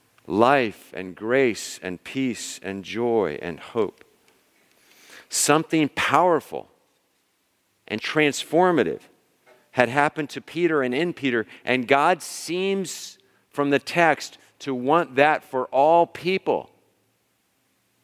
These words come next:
While the Pentecost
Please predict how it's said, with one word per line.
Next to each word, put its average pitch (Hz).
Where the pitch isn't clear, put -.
While 156
the 135
Pentecost 170